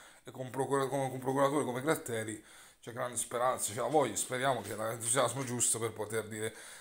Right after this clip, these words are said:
"Lottiamo contro la Camorra e estirpiamola".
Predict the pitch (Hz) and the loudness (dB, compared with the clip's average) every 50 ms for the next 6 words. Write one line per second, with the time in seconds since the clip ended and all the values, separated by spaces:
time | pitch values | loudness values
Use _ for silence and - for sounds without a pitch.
0 | - - - - 110 117 113 - - 131 120 117 117 113 110 110 117 113 117 120 | -20 -20 -16 -8 -6 -6 -6 -4 -2 -2 -2 -2 -2 -4 -4 -4 -4 -4 -2 -2
1 | 117 123 135 123 117 110 107 104 113 104 - - - 117 - - 120 113 101 95 | 0 0 0 0 0 0 0 0 0 0 0 0 0 -2 -6 -6 -6 -4 -4 -4
2 | 104 98 98 101 | -6 -6 -8 -8